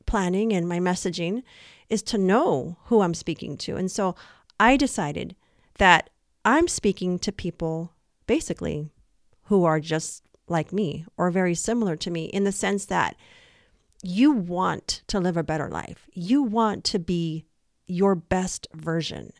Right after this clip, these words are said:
You want to leave a legacy. You want to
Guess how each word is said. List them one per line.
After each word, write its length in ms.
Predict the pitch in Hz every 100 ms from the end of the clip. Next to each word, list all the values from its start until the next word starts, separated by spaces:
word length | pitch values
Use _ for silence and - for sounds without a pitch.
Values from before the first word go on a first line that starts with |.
| _ -
You 260 | 180 226 277
want 400 | 185 190 214 214
to 120 | 214
leave 240 | 180 185 180
a 80 |
legacy. 560 | 175 170 170 170 - -
You 360 | - 160 233 254
want 440 | 202 202 214 -
to 400 | - 185 175 170